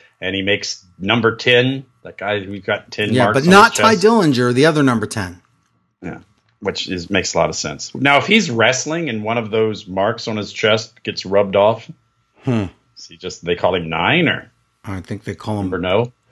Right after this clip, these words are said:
Speaker 2: I,
Speaker 1: Brody
Speaker 2: yeah,
Speaker 1: says
Speaker 2: yes.
Speaker 1: that he's just an everyday guy like us and puts his pants on one, one leg at a time and all this stuff. I imagine this is supposed to be a Vince McMahon
Speaker 2: It is.
Speaker 1: speech.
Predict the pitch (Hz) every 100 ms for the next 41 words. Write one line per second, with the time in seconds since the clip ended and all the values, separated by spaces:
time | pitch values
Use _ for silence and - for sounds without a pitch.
0 | _ 104 95 143 160 147 - 139 135 123
1 | - - 101 110 101 - 113 113 127 117
2 | 117 117 120 117 113 117 110 110 104 107
3 | 90 87 - 98 95 - 98 92 - 87
4 | 87 87 87 87 - _ - 87 90 80
5 | 85 82 80 - 78 78 76 73 73 73
6 | - 76 73 92 104 107 107 101 95 95
7 | - 85 85 80 78 80 73 82 80 -
8 | - 82 78 78 - _ 139 104 95 -
9 | - _ _ _ _ - - - -